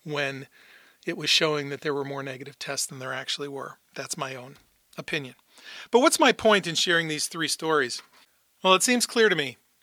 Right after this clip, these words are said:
that there is a lot of erroneous information about the pandemic out there,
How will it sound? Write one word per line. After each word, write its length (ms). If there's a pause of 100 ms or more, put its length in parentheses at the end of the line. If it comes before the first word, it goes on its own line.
(840)
that 120
there 180
is 220
a 120
lot 280
of 100
erroneous 520
information 520
about 220
the 80
pandemic 540
out 180
there, 300